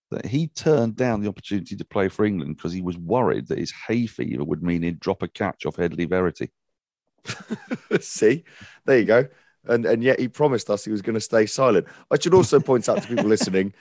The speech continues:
Speaker 2: that when Norcross said, "I'll show you what I'm drinking," he held up a glass of water. It always staggers me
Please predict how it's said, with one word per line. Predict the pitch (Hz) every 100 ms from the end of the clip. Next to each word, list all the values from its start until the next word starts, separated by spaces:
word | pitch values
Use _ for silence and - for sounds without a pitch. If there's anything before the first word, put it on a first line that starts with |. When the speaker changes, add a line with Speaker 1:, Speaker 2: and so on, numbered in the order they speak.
| - _
Speaker 2:
that | 117 -
when | 131 143
Norcross | 123 117 - 110 -
said, | 104 101 -
"I'll | 107 104
show | - 113
you | 107
what | 101 98 101
I'm | 98
drinking," | 104 92 90 80
he | 92
held | 101 98
up | 90
a |
glass | 87 98 92 98
of | 92
water. | 104 98 113
It | 104 -
always | 139 147 147 135
staggers | - 131 117 98 85
me | 76 60